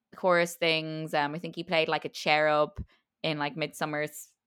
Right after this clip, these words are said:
or something like that, or, like, you know, a background goblin actor in, like, Macbeth and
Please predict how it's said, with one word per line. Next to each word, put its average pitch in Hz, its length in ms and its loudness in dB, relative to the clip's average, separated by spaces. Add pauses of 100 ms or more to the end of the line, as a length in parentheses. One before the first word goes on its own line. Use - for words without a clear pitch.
(140)
or 156 100 0
something 156 300 -4
like 151 200 -4
that, 151 500 8
or, 147 160 0
like, 139 380 -6 (360)
you 170 120 -4
know, 156 140 6
a 156 60 6
background 160 640 6
goblin 156 440 6
actor 151 460 2
in, 147 100 0
like, 147 180 -6
Macbeth 156 680 2
and 147 280 -10